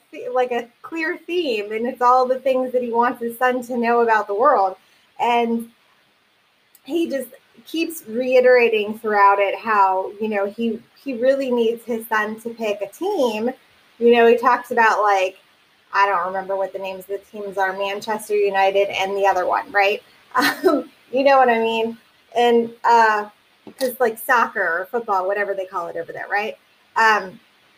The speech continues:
he talks about how, um, his son needs to pick a team, and he keeps going over, and he's like, "Oh, you'll, you don't understand." Like, and then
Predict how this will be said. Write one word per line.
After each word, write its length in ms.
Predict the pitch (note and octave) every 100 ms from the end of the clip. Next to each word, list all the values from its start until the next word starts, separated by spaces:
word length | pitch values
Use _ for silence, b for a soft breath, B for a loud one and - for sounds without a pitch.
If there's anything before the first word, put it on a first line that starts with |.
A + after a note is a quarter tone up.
| _ _ _ _ _ _ _
he 520 | A#3 C4 B3+ B3 A3+
talks 340 | G3 A#3+ D4
about 480 | E4 B3 A3 A3 - - _ _ -
how, 560 | A#3+ G#3+ G#3 G3+ - - -
um, 240 | G#3 F#3+
his 240 | F#3+ B3 C4
son 160 | C#4
needs 200 | D#4+ D4
to 60 | C4+
pick 200 | C4 C4
a 60 | B3
team, 360 | C#4+ D#4 C#4
and 80 | A3
he 60 | G3
keeps 260 | - A3+
going 240 | A#3+ A3+ -
over, 480 | A#3+ B3+ B3+ A#3+
and 180 | A3 A#3
he's 140 | A#3 A3+
like, 200 | G3+ -
"Oh, 320 | C4 C#4 C4+
you'll, 300 | B3 A#3 G#3+ - _ _ _ -
you 120 | B3
don't 200 | B3+ A#3+
understand." 960 | G#3 F#3 - - A#3+ A#3 A3+ A3+ A3+ A3
Like, 340 | G3 F#3 - -
and 120 | A#3
then 240 | B3+ B3+